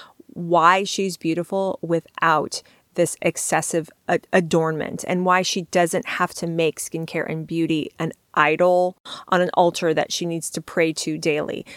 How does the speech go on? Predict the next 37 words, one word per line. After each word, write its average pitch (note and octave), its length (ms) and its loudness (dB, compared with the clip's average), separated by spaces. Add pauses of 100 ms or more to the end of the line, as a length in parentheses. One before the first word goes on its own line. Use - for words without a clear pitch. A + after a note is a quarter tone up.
(100)
that F#3+ 200 0
it's F#3+ 200 -2
not F3+ 240 4
about F3 300 0
the - 180 -2
outward, - 500 0
it - 180 -2 (160)
is F#3 180 2
about E3 240 0
the B3+ 140 -4
inward. B2+ 440 -4 (220)
And G3+ 160 0
we're F#3 100 0
told G3+ 260 -4
so G#3 200 0
many F#3+ 180 0
times, E3+ 420 -2
"Oh, A3+ 340 0 (500)
true B3+ 280 0
beauty G#3+ 340 2
is F#3+ 100 2
skin F#3+ 300 0
deep F3 340 0
and E3 120 -2
it's - 120 -4
not F3+ 140 2
about F3+ 200 0
the - 140 -2
outside, E3 400 0
it's D#3 140 -4
the - 80 -6
inside." D#3 540 -2
And F3+ 200 0 (280)
it's, - 300 4
you G#3+ 120 2
know, F#3+ 140 4
popular G3 800 2